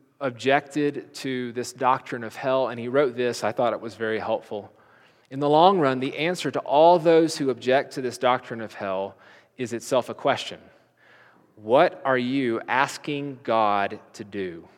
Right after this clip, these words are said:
To wipe out their past sin and at all costs to give them a fresh start, smoothing every difficulty and offering every miraculous help? But he has done so on Calvary. Are you asking God to just leave them alone?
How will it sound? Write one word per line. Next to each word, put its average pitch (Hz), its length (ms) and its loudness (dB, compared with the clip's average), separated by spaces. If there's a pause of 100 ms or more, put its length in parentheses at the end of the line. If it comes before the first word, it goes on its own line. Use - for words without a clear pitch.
(1000)
To 113 100 -14
wipe 127 240 0
out 131 120 2
their 143 100 -4
past 135 360 -4
sin 165 360 -2
and 123 140 -6
at 117 60 -4
all 131 160 4
costs 147 460 2
to 131 60 -8
give 123 140 -4
them 120 140 -12
a 110 60 -8
fresh 135 420 -4
start, 139 460 -2
smoothing 135 580 -8
every 135 260 -6
difficulty 135 640 -6
and 113 80 -4
offering 120 380 -6
every 123 300 -6
miraculous 113 540 -6
help? 185 340 -4 (800)
But 113 120 -2
he 117 100 0
has 127 140 0
done 175 240 6
so 98 420 0 (640)
on 120 180 -8
Calvary. 151 680 -4 (1700)
Are 139 60 -2
you 151 120 4
asking 175 440 2
God 143 360 2 (640)
to 135 120 -8
just 143 260 -2
leave 127 220 -8
them 117 120 -10
alone? 92 460 -10